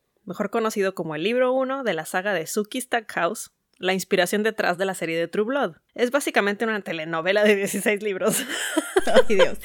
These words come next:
Speaker 1: De la vida amorosa de Sookie Stackhouse, con vampiros, hombres lobo, hadas, demás. La chava es de que primero un vampiro, pero no son así de que "te voy a amar por siempre". No, se pelean y cortan. <laughs>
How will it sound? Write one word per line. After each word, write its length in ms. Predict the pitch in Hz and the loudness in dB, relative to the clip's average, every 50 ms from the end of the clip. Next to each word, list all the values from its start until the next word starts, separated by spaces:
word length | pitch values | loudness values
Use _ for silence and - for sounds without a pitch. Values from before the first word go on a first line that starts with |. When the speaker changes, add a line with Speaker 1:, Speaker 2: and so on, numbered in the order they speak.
| - - - - 415 - - - - - - - - - - - 349 - - | -6 -4 0 0 0 0 -2 -6 -6 -8 -8 -8 -12 -12 -6 -6 -4 0 2
Speaker 1:
De 100 | 262 233 | 2 4
la 140 | 220 214 214 | 4 2 2
vida 220 | 233 240 247 269 | 2 2 2 0
amorosa 480 | 277 285 240 208 190 196 196 - 240 220 | 0 0 0 0 0 0 0 0 -2 -2
de 100 | 214 180 | -2 -4
Sookie 340 | - - 226 196 - - - | -4 -2 -4 -4 -4 -6 -10
Stackhouse, 680 | - - 214 214 - - - 180 180 180 - - - _ _ _ _ _ _ | -4 -2 -2 -2 -2 -4 -6 -6 -6 -6 -10 -14 -20 _ _ _ _ _ _
con 220 | - - 226 226 240 | -4 -2 -2 -2 -2
vampiros, 720 | 262 262 269 - - 202 175 165 170 165 165 165 - 190 | -4 -6 -6 -4 -2 -2 -2 0 -2 -2 -4 -2 -2 -4
hombres 320 | 175 180 175 185 185 - | -4 -2 -2 -4 -4 -2
lobo, 460 | 170 156 151 151 156 160 165 156 147 147 | -2 -2 -2 -2 -2 -2 -2 -2 0 0
hadas, 340 | 143 151 147 151 160 165 | 0 0 0 -2 -4 -4
demás. 440 | - 156 131 87 87 - - - _ _ _ _ - | -4 -8 -10 -10 -12 -16 -16 -20 _ _ _ _ -10
La 160 | - 247 254 | -8 -8 -6
chava 340 | - 339 330 370 381 370 311 | -2 0 0 2 2 2 0
es 100 | 285 269 | 0 -2
de 100 | 294 294 | -4 -6
que 320 | - 226 185 165 170 180 _ _ _ _ _ _ _ _ - | -4 -6 -6 -6 -8 -12 _ _ _ _ _ _ _ _ -2
primero 320 | 196 202 208 247 269 294 | 0 0 2 2 0 0
un 80 | 294 262 | 0 0
vampiro, 520 | 233 208 196 - 277 294 302 330 330 330 | -2 -2 -2 -4 -4 -2 0 0 0 2
pero 200 | - 208 190 185 | 4 4 4 4
no 160 | 190 190 202 | 4 2 2
son 160 | 202 240 226 | 2 2 -2
así 180 | 208 202 - 220 | 0 -2 -2 -2
de 120 | 220 214 | -4 -4
que 140 | 214 - 185 | -6 -8 -12
"te 140 | - - 208 | -6 -4 -4
voy 280 | 196 196 202 208 220 214 | -4 -2 -4 -2 -2 -2
a 60 | 214 | -2
amar 300 | 214 214 220 220 214 _ | -2 -4 -4 -6 -6 _
por 240 | - 226 214 208 190 | -8 -6 -6 -6 -6
siempre". 380 | - - 214 214 202 - 196 - | -6 -2 -2 -2 0 -2 -2 0
No, 160 | 202 190 185 | 2 0 2
se 120 | - 214 185 | 0 -2 -2
pelean 420 | - 214 208 202 208 220 247 302 | 2 2 4 4 4 4 2 2
y 60 | 311 | 0
cortan. 440 | - - 208 180 - - 165 160 - - | 2 2 0 0 0 -6 -8 -8 -6 -8
<laughs> 60 | - | -2